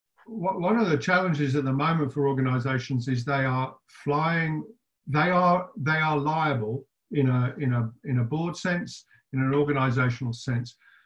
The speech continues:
They are already liable under privacy laws. And if they don't have the proper,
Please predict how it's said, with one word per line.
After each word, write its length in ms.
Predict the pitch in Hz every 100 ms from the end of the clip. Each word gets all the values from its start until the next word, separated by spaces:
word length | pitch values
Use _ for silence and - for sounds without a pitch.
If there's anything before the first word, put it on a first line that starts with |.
| _ _
They 300 | 131 156 165
are 180 | 151 151
already 320 | 160 170 143
liable 640 | 135 143 131 117 120 113 - -
under 220 | 131 123
privacy 560 | 120 139 131 120 - 117
laws. 540 | 117 110 101 110 - _ _ _ _
And 160 | 139 139
if 160 | 170
they 300 | 196 175 156 - 139
don't 260 | 175 175
have 320 | 139 139 120 127
the 80 | 123
proper, 680 | - 151 131 127 120 120